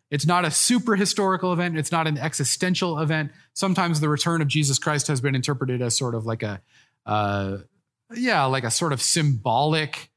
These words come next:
vision of God's presence with us, but that's not at all how the New Testament writers seem to be thinking about it. We know that the return of Jesus Christ is the culmination of the exaltation of Jesus Christ. So we talked a little bit about how the work of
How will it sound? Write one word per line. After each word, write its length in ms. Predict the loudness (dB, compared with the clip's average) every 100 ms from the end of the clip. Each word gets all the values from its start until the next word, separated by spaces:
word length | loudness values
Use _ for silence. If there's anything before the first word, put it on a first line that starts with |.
| _ _ _ 0
vision 420 | 2 2 2 0
of 140 | 0
God's 340 | 0 2 0 -4
presence 580 | -4 -2 0 0 0
with 160 | 0 -2
us, 220 | -2 -4
but 140 | -4 -6
that's 240 | -6 -2
not 180 | 0 0
at 80 | 0
all 200 | 0 0
how 140 | -2
the 120 | -4
New 120 | -6
Testament 360 | -6 -8 -10 -12
writers 320 | -12 -10 -8
seem 160 | -6 -8
to 100 | -12
be 80 | -16
thinking 380 | -14 -16 -16
about 220 | -20 -20 -20
it. 1400 | _ _ -20 -20 _ _ _ _ _ _ _ -16 -16 -18 _ _ _ _ _ _ _ _ _ _ _ 0
We 80 |
know 300 | 2 4 2
that 120 | 2 2
the 60 |
return 560 | 0 0 0 2 2 0
of 220 | 0 0
Jesus 360 | 0 0 0 -2
Christ 520 | -2 -2 0 -4 -4
is 260 | -4 -4 -2
the 540 | -2 0 0 -2 -4 -8
culmination 880 | -2 0 2 2 0 -2 -2 -2
of 220 | -4 -4 -2
the 180 | -2
exaltation 680 | -4 -4 -4 -4 -4 -4 -4
of 100 | -8
Jesus 280 | -6 -4 -4
Christ. 300 | -6 -4 -4
So 80 | -4
we 60 | -2
talked 180 | -4
a 60 | -2
little 180 | -2 0
bit 80 | 0
about 300 | -2 -2 -4
how 120 | -4
the 80 | -2
work 220 | -4 -4
of 140 | -8